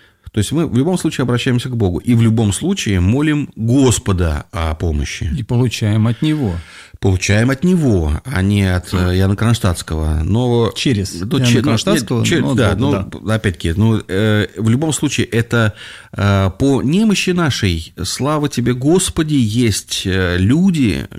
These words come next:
Speaker 1: которые, э, были обыкновенными людьми. Они были точно такими же, как и мы все. Только, э, они стали преподобными благодаря тому, что,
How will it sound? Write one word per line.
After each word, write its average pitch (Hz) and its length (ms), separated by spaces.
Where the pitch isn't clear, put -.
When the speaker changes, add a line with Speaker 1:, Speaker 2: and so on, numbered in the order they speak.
Speaker 1:
которые, 104 600
э, 87 400
были 123 300
обыкновенными 113 1800
людьми. 101 540
Они 98 280
были 95 380
точно 104 580
такими 135 500
же, 90 280
как - 260
и 123 40
мы 127 240
все. 101 480
Только, 95 440
э, 85 560
они 90 180
стали 104 240
преподобными 120 800
благодаря 101 500
тому, 117 240
что, 107 420